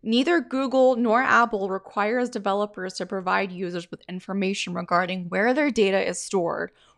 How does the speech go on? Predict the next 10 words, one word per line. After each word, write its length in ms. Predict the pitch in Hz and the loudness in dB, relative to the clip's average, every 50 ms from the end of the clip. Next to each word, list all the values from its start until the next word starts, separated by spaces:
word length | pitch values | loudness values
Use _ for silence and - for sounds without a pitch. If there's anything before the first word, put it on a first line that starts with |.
| _ _ | _ _
or 200 | - 233 226 233 | 4 4 6 6
which 280 | 220 240 233 233 - - | 6 6 4 4 0 -4
country 460 | - 262 247 254 247 - 233 220 208 | -2 0 0 0 0 -2 -2 -2 -2
has 240 | 202 196 185 190 185 | -2 -4 -4 -6 -8
jurisdiction 920 | - - - 190 196 196 196 - - 220 208 - - - - 170 180 - - | -8 -4 -2 0 0 0 -2 -4 -6 -6 -6 -6 -8 -6 -6 -6 -6 -6 -2
over 300 | 214 208 208 196 185 170 | 0 2 2 2 0 -2
that 240 | 151 143 - - - | -4 -4 -6 -6 -4
data. 400 | 180 165 151 - - - 196 - _ _ _ _ _ _ _ _ _ _ _ _ _ _ _ _ _ _ - | -4 -2 -2 -2 -2 -4 -4 -8 _ _ _ _ _ _ _ _ _ _ _ _ _ _ _ _ _ _ -8
The 60 | 220 | 0
companies 440 | - 370 302 285 330 320 349 339 | 0 0 2 2 0 -2 -2 -4